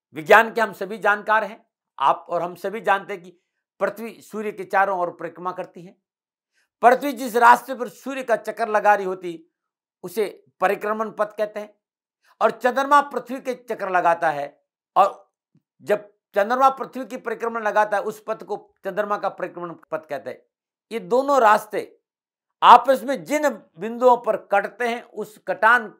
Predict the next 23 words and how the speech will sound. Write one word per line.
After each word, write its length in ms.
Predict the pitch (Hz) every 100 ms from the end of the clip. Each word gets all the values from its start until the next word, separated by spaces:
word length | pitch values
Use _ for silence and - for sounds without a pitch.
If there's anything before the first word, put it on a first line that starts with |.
| -
बिंदु 260 | 180 185 175
को 100 | 175
कहते 280 | 175 175
हैं, 220 | 165 165 _ _ _
एक 200 | 156 156
उत्तरी 300 | 160 160 202
कटान 360 | 208 214 220 220
है 260 | 233 233 _ _ _ -
और 140 | 156
एक 140 | 160 135
दक्षिणी 320 | 151 139 143
कटान 420 | 143 117 - _
है। 120 | _ _ _ _ _ _ _ _ _ _ _ -
उत्तरी 340 | 240 240 302
कटान 440 | 294 262 254 262 202
को 380 | 220 214 - _ _ _ _ _ _ _ _ _ _
राहु 260 | 151 180 247
कहा 180 | 262 262
गया 180 | 262 262
और 80 |
दक्षिणी 360 | 175 - 208 214
कटान 360 | 196 190 180
को 140 | 147